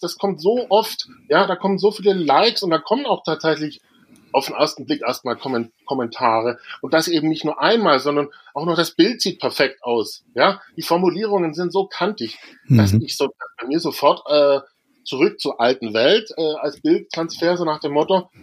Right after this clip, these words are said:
Speaker 1: ja, das ist der Playboy sozusagen des New Work. Also wenn, wenn jemand
Speaker 2: Ja,
Speaker 1: was
Speaker 2: ja.
Speaker 1: zu sagen hat, ja, dann
Speaker 2: Ganz
Speaker 1: ist es
Speaker 2: genau.
Speaker 1: der und, und, und dass, dass das so knallt, dass das so reinkommt, das ist quasi, der ist auf dem Level, der könnte für den Playboy schreiben.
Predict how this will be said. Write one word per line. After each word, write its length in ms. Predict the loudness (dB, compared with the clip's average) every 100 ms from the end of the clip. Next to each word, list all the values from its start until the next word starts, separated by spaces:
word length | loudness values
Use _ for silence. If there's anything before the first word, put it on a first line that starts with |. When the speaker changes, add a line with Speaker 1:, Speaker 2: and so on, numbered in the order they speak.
| -20 -10
Speaker 1:
ja, 80 | -8
das 180 | -6 -8
ist 160 | -4 -2
der 80 |
Playboy 540 | -2 2 2 4 2 -2 _ _ _
sozusagen 600 | -2 -2 2 2 2 -2
des 180 | -6 -8
New 200 | -10 -4
Work. 260 | -4 -4 -10
Also 180 | -10 -4
wenn, 200 | -4 -2
wenn 220 | -2 0
jemand 260 | 0 2 4
Speaker 2:
Ja, 120 | 4
Speaker 1:
was 120 | 4
Speaker 2:
ja. 140 | 2 4
Speaker 1:
zu 60 | 2
sagen 420 | -2 -2 -6 -16 -20
hat, 80 | -20 _ _ -4
ja, 200 | -2 -2 _ _ -6
dann 100 | -2
Speaker 2:
Ganz 40 | 0
Speaker 1:
ist 60 |
es 100 | 2
Speaker 2:
genau. 180 | 2 2
Speaker 1:
der 200 | 2 0 -4
und, 140 | -12 -14
und, 180 | -20 -14
und 140 | -14 -10
dass, 240 | -6 -6 -4
dass 220 | -4 -2
das 180 | -4 -4
so 120 | -8
knallt, 440 | -2 2 2 0
dass 140 | -4 -4
das 160 | -6
so 120 | -4 0
reinkommt, 460 | 0 0 -4 -6 -12 -20 -10
das 140 | -8
ist 260 | -6 -8 -4
quasi, 360 | 0 2 0 0
der 160 | 0
ist 160 | -2 0
auf 180 | -2 0
dem 180 | -2 0
Level, 260 | 0 2
der 140 | 0 0
könnte 320 | -2 -4 -6
für 100 | -4
den 140 | -4
Playboy 340 | -2 -4 -4 -10
schreiben. 360 | -12 -16 -18